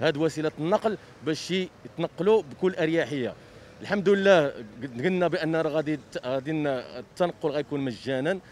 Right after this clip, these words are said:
الحمد لله الإخوان، آه، كانوا في الموعد، وكاينين عدة نقاط راه فيهم بحال بالنسبة لنا حنا هنا في نقطة جوهرة، الإخوان هما موجودين،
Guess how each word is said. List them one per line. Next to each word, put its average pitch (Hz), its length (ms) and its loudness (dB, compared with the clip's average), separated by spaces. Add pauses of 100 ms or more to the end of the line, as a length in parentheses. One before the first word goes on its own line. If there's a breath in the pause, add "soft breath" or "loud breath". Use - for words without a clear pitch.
(220 loud breath)
الحمد 196 280 -2
لله 151 380 0 (280 loud breath)
الإخوان، 156 520 -2 (440)
آه، 104 600 -8
كانوا 170 400 0
في - 140 -12
الموعد، 156 460 2 (560 loud breath)
وكاينين 214 480 2
عدة 196 400 2
نقاط 175 420 4 (160)
راه 143 140 2
فيهم 147 600 2
بحال 160 280 -2
بالنسبة 156 300 -4
لنا 156 160 -2
حنا 147 200 -2
هنا 139 200 -2
في 139 140 -8
نقطة 156 200 -4
جوهرة، 135 600 2 (440 loud breath)
الإخوان 156 520 0
هما 156 220 2
موجودين، 156 540 2